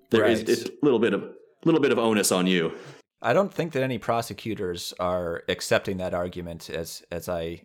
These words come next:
Speaker 2: may have learned in law school. I don't know. I don't know any criminal law, but, uh, I'm pretty sure that ignorance of the law is no defense.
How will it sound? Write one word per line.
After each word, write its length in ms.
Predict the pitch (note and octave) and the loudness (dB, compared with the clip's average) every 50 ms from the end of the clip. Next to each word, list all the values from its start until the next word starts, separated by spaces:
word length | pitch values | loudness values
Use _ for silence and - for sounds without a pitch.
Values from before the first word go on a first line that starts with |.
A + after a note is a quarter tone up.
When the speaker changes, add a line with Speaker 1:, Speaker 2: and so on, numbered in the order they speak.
| _ - | _ -4
Speaker 2:
may 200 | G#2+ B2+ C#3+ C3+ | -2 0 2 2
have 120 | A#2 G2+ | 0 0
learned 220 | A2 A2 G#2+ G2+ G2 | 0 -2 -2 -2 -4
in 140 | F2+ F2 | -4 -2
law 160 | F2+ F2+ F#2 F2+ | 0 0 0 0
school. 200 | - - G2 F#2 | -2 -4 -2 -2
I 100 | F2 E2+ | -2 -2
don't 100 | E2+ E2+ | -4 -6
know. 100 | E2+ E2+ | -6 -6
I 80 | E2+ | -6
don't 140 | E2+ E2+ E2+ | -6 -6 -8
know 80 | E2+ E2+ | -8 -10
any 160 | E2+ E2 E2+ | -10 -12 -12
criminal 340 | - - F2+ F2+ F2 E2 E2 | -10 -8 -8 -6 -6 -6 -6
law, 200 | E2+ E2 E2 E2 | -4 -4 -4 -4
but, 280 | F2 F2 E2+ - - | -6 -6 -6 -6 -6
uh, 220 | F#2 F2 F2 F2 - - - - - - - | -6 -6 -6 -8 -10 -12 -20 -20 -20 -12 -8
I'm 100 | B2+ A#2 | -8 -2
pretty 200 | - E3+ F#3 E3 | 0 0 0 0
sure 200 | - - F3 D#3+ | 0 2 2 2
that 140 | C3+ A#2 - | 2 2 2
ignorance 460 | B2 B2+ C3 B2+ B2+ B2+ B2 A#2 - | 0 -2 0 0 0 0 0 0 -2
of 160 | C3 A#2+ G#2+ G#2 | -2 -2 0 0
the 80 | G2+ | 0
law 280 | G2 F#2 F#2+ G#2 G#2 G#2+ | 2 2 2 4 2 2
is 200 | E2+ F#2 F2+ - | 0 -2 -4 -4
no 220 | F#2+ F2+ F#2+ G2+ F#2+ | -2 0 0 0 0
defense. 640 | F2+ - - G#2+ F#2+ E2+ - - - - - - | -2 -2 0 0 2 2 0 -6 -10 -12 -12 -12